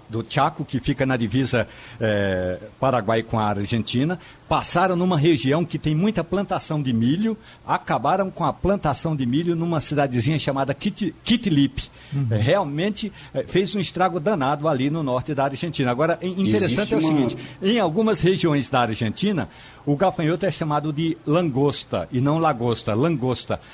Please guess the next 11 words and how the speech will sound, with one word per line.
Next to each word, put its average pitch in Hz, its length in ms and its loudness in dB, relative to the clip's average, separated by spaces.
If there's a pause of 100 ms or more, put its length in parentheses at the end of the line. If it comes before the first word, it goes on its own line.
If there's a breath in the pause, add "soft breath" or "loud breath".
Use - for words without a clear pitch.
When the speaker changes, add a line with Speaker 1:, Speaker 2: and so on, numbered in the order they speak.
(240 loud breath)
Speaker 1:
E 151 120 2
aí, 151 260 2 (240 loud breath)
é, 131 240 2
essas 156 400 0
langostas, 156 840 0
a-, 131 460 -4
as 117 160 -4
nuvens 147 460 2
de 131 100 0
langostas 135 720 -2
estão, 143 400 -4